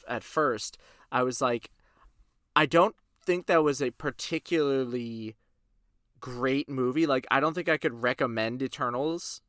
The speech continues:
to, to other people, especially not if they wanna know what the Eternals is about. But I'm like, "I'm glad I saw that film." I, I thought there was a lot in it to like. There was a, there were, the directing was beautiful.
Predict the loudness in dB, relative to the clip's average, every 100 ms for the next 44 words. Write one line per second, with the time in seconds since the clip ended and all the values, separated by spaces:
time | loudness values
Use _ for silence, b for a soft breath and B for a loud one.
0 | -6 -6 -6 -6 -2 0 0 -4 -4 -4
1 | -2 -2 -2 2 2 2 -2 0 -2 0
2 | -2 0 -2 -2 -8 -6 -6 -6 -8 -8
3 | -8 -4 0 0 -2 b b b -2 2
4 | 0 0 0 0 0 0 4 6 4 2
5 | 2 2 2 -2 -6 -8 -8 -8 -4 0
6 | 0 0 -2 -8 _ _ _ _ _ _
7 | _ _ _ _ -2 0 2 2 2 0
8 | 0 -2 -2 0 0 -4 -6 -8 -6 -2
9 | 0 -2 -6 -8 -6 -6 -8 -4 -2 -4
10 | _ _ _ _ -20 -20 -6 -6 -2 2
11 | 2 0 0 0 0 2 4 4 2 2
12 | 2